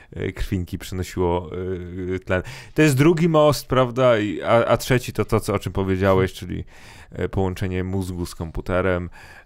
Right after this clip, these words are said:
e, i transfer, skopiowanie umysłu do, do komputera, że na przykład dzisiaj sobie stop klatkę, backup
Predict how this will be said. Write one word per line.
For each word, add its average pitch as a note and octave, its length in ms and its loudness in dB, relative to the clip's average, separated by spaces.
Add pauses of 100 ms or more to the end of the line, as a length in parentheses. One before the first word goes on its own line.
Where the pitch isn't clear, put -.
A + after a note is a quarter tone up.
(140)
e, D#2+ 120 -8
i E2+ 280 -10
transfer, G#2 680 0
skopiowanie G2 680 -2
umysłu F2+ 720 -4 (140)
do, - 140 -12
do - 180 -6
komputera, F#2 480 -4
że E2 100 -10
na E2 60 -8
przykład F2+ 260 -8
dzisiaj E2+ 300 -10
sobie - 280 -14 (200)
stop - 300 -12
klatkę, F2 380 -4
backup F2+ 380 -6